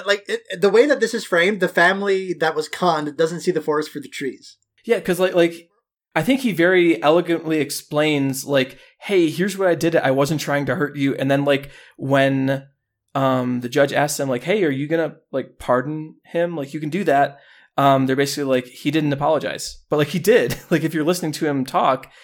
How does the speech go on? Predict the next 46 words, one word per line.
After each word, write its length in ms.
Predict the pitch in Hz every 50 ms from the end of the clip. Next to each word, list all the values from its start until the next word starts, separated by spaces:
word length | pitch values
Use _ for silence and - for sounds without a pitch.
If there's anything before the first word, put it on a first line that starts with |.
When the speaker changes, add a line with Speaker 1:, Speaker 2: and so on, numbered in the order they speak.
| - _
Speaker 2:
he 120 | - 160 147
clearly 300 | - - 175 170 170 156
Speaker 1:
That 80 | 143 147
Speaker 2:
feels 160 | 165 151 147
Speaker 1:
whole 80 | 147
time, 20 | 135
Speaker 2:
remorse 200 | 135 143 165 -
Speaker 1:
yeah. 60 | -
Speaker 2:
for 200 | - 135 123 123
it. 180 | 123 135 139 139 - - - -
And 120 | - 139
he 60 | 139 -
clearly, 320 | 139 - 151 143 139 143
like, 260 | 135 131 131 131 - - _ _ _ _ _ _ _ - - - -
he 200 | - 135 165 151
apologized 580 | - - - - 160 170 156 135 123 127 127
multiple 220 | 147 120 139 - 131
times 240 | - 143 127 127 123
during 240 | - 160 165 156 135
that. 260 | 117 117 117 123 - - - - - _ -
They're 120 | 135 139
just, 380 | 135 143 139 139 - - - _ - 143
th-, 140 | - -
what 140 | 147 139 135
they 100 | 135 127
want 260 | 123 123 135 135 127 131
to 40 | 127
hear 480 | - - 233 233 180 151 135 131 135 135 - - - _ _
is, 200 | 131 139 131 131 -
"I 140 | - 135 139
did 120 | 139 139 131
a 60 | 127
crime. 480 | - - 165 160 151 139 127 123 123
I'm 140 | 131 135 123
sorry 280 | 120 - 127 117 117 117
I 40 | 117
did 160 | 123 113 110
a 40 | 107
crime," 480 | - - 139 135 123 107 104 107 117
instead 300 | 120 120 127 - - 113
of 140 | 113 113 -
him 200 | - 143 131 127
trying 280 | 123 - - 123 123 123
to 100 | - -
actually 300 | 127 127 - - 120 117
say, 440 | - - 156 147 139 127 123 127